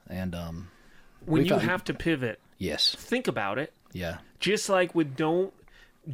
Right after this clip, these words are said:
Speaker 2: don't, you, you, you gotta get a solution to move when you have a problem, but take a minute, make sure you get the right one.
Speaker 1: Yeah.
Speaker 2: Don't take too long 'cause you gotta move and act.
Speaker 1: I found so many times where you come out better. You, you have a crisis and you think, "Oh, this is, this is a major problem." And then you,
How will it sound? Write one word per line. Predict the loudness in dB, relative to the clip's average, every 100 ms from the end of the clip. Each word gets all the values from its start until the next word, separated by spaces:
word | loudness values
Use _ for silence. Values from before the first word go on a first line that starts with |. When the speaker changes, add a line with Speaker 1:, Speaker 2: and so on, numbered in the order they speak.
| -6 2
Speaker 2:
don't, | 2 2 0
you, | 0 2
you, | 2 0 0
you | 0 2
gotta | 4
get | 4
a | 2
solution | 2 0 0 0 0
to |
move | 0 0 0
when | 0
you | 0
have |
a | -2
problem, | 0 0 0 -4 _ _
but | -10 -2
take | 0 0 2
a |
minute, | 2 4 4 0 -6 _ _ _ -4
make | 0 2 2
sure | 0
you | 2
get | 2
the | 2
right | 2 0
one. | -6 -12 -20 -14 -6
Speaker 1:
Yeah. | -4 -6 -8 -20 _ -2
Speaker 2:
Don't | 0 2
take | 2 0
too | 0 -2
long | 0 -2
'cause | 0 0
you | 2
gotta | 2 2
move | 4 4 4
and |
act. | 0 -2 -4
Speaker 1:
I | -4
found | 0 2
so | 4 4
many | 2
times | 2 0 0
where | 0
you |
come | -2 -2
out | -2
better. | -4 -4 -6 -6
You, | -2 -2
you | 0
have | 0 0
a |
crisis | 0 0 0 2 0 0
and | -2
you |
think, | -4 -4
"Oh, | -2
this | 0 0
is, | -2
this | -2 -2
is |
a | -2
major | -4 -6
problem." | -6 -6 -6 -6
And | -2
then | -2 0
you, | 0